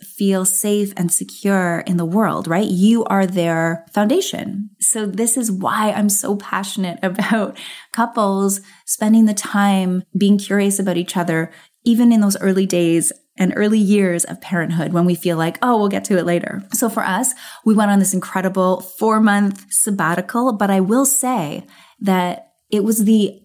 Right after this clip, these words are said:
nine months leading up to the sabbatical that was transformative for our relationship, because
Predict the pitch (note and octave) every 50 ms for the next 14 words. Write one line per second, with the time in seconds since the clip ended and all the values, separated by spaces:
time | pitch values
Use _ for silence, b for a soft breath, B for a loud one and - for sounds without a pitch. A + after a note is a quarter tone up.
0 | _ _ - G3 G3 G3 G3+ G#3 A#3+ C4 C#4 C4+ B3 G#3+ F#3 F3+ E3+ F3 F#3 -
1 | - - G3+ G3 G3+ B3 C4 C4+ C4+ C4+ C4 - - - G#3 G3+ G3+ - - G#3+
2 | G#3 G3 - - G3+ - E3 D#3+ E3+ F#3+ G3 - B3 C4 C#4+ D4+ D#4 D4+ B B
3 | B B B F3 E3+ F#3+ F#3 F#3 F3+ F3+ - - - _ - _ - - G3 F#3+
4 | G3+ G3 F#3+ F#3+ F#3+ F#3 F#3 - - _ _ _ _ _ - - - G#3 G3+ G#3
5 | G3 - - - F3+ F3+ F#3 F3 E3 - - - - - F3 D#3+ D#3 D#3 D#3+ D#3
6 | D3 C#3 - - - - - - - - - E3 - G3+ F#3+ F#3 F#3+